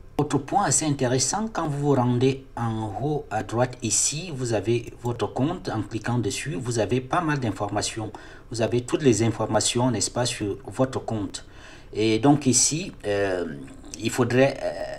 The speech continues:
parcourir, n'est-ce pas, tout ceci et pouvoir rentrer, n'est-ce pas, un moyen de paiement et vous assurer que, euh, les paiements seront, euh, faits de manière automatique. Comme ça, vous n'allez,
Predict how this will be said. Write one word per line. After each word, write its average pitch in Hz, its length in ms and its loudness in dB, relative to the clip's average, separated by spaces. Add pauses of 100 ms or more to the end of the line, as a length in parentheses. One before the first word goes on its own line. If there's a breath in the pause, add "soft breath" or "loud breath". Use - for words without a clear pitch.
(300)
parcourir, 123 600 6
n'est-ce 107 220 0
pas, 139 260 4 (220)
tout 135 120 0
ceci 151 520 2 (460 loud breath)
et 113 180 4
pouvoir 131 600 6
rentrer, 127 440 6
n'est-ce 131 220 2
pas, - 340 0
un 170 100 2
moyen 135 280 8
de 127 120 4
paiement 117 560 0 (100)
et 113 100 4
vous 175 160 4
assurer 143 420 4
que, 156 300 -2 (340 loud breath)
euh, 101 400 -2 (100)
les 113 140 2
paiements 120 460 8
seront, 120 400 2
euh, 95 120 0
faits - 440 0
de 120 80 0
manière 107 340 4
automatique. - 680 -2 (340 loud breath)
Comme - 160 2
ça, 131 320 8 (140)
vous 123 140 6
n'allez, 113 320 6